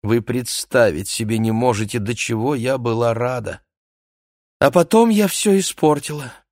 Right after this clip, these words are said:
Показала ей ваше письмо и сказала, что я вам ответила. Она прямо вспыхнула, как спичка, и взъярилась. «Во что ты лезешь? Что ты ей наговорила?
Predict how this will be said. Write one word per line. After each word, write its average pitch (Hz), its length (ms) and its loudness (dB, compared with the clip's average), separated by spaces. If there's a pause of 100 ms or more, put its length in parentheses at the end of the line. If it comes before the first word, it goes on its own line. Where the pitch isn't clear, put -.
(420)
Показала 180 520 2
ей 175 220 4
ваше 165 320 0
письмо 160 560 0 (320)
и 123 60 -8
сказала, 143 480 0
что 151 240 -4
я 151 200 2
вам 147 240 2
ответила. 113 760 -2 (580)
Она 131 200 4
прямо 151 320 0
вспыхнула, 147 760 0
как 139 180 0
спичка, - 540 -4
и 147 100 4
взъярилась. 143 840 -2 (220)
«Во 139 120 4
что 156 240 2
ты 151 140 0
лезешь? 147 720 2 (160)
Что 196 400 4
ты 170 100 2
ей 160 200 4
наговорила? 143 800 2